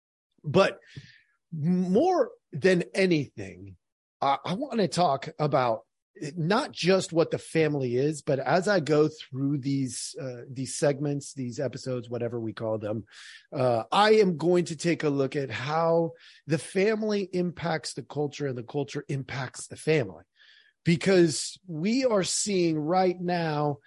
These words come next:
uh, as much as ever, the broken downness of the family. We see divorce rates that are astronomical.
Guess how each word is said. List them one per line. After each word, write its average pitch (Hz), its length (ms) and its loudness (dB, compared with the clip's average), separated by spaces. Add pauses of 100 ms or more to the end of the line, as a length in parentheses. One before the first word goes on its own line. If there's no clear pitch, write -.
(240)
uh, 143 320 -4
as 175 240 4
much 220 400 0
as 196 200 -6 (160)
ever, 160 400 0 (640)
the 147 160 2
broken 175 880 4
downness 151 1040 0 (320)
of 123 240 2
the 131 80 -4
family. 110 540 -4 (380)
We 156 120 -4
see 196 160 2
divorce 160 600 2
rates 165 340 0
that 170 200 0
are 156 300 -2 (120)
astronomical. 165 1300 2